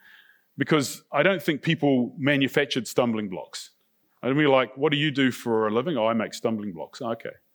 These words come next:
"Well, I make concrete bricks." "Oh, right, okay." See, stumbling blocks are often hidden.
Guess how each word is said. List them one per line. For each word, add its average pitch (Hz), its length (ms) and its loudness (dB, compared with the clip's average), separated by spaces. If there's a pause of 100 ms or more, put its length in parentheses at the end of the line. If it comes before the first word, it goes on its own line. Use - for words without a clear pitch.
(160)
"Well, 98 100 0
I 104 40 -2
make 92 180 -6
concrete 98 320 -10
bricks." - 360 -8
"Oh, - 160 -8
right, - 160 -10 (100)
okay." - 140 -16 (720)
See, 170 140 0
stumbling 208 400 4
blocks - 420 0 (280)
are 151 200 8
often 147 500 4 (200)
hidden. 190 560 2